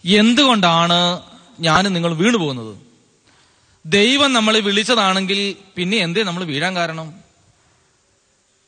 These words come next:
ദൈവം നമ്മളെ വിളിച്ച ചില കാര്യങ്ങൾ ഏൽപ്പിച്ചു.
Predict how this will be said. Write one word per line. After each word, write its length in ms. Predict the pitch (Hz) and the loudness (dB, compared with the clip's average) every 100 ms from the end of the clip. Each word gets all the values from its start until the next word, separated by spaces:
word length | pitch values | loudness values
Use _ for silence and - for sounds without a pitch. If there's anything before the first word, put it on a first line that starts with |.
| _ _ _ _ _ _ | _ _ _ _ _ _
ദൈവം 340 | 147 208 269 262 | 2 4 4 2
നമ്മളെ 240 | 240 233 | 2 2
വിളിച്ച 300 | 214 214 226 | 2 0 0
ചില 220 | 226 226 | 0 0
കാര്യങ്ങൾ 360 | 208 202 220 208 | 2 2 0 -2
ഏൽപ്പിച്ചു. 460 | 208 208 170 147 | -2 -4 -8 -10